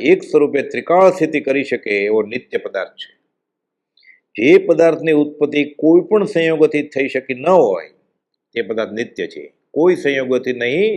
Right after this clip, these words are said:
જેની ઉત્પત્તિ થાય. આત્મા કોઈ પણ સંયોગોથી બની શકે એવું જણાતું નથી, કેમ કે જળના હજારો ગમે સંયોગો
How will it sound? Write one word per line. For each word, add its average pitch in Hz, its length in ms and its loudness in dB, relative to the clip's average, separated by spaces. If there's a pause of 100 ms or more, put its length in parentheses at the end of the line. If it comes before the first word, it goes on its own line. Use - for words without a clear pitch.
જેની 120 280 -2
ઉત્પત્તિ 110 420 -8
થાય. 69 180 -20 (1120)
આત્મા 143 380 -4
કોઈ 151 180 4
પણ 151 220 -2
સંયોગોથી 170 600 2
બની 147 260 0
શકે 127 240 -2
એવું 117 180 -2
જણાતું 113 420 -4
નથી, 76 240 -14 (640)
કેમ 113 180 -8
કે 117 80 -6 (120)
જળના 127 560 0 (240)
હજારો 131 280 4 (100)
ગમે 175 260 2
સંયોગો 139 320 0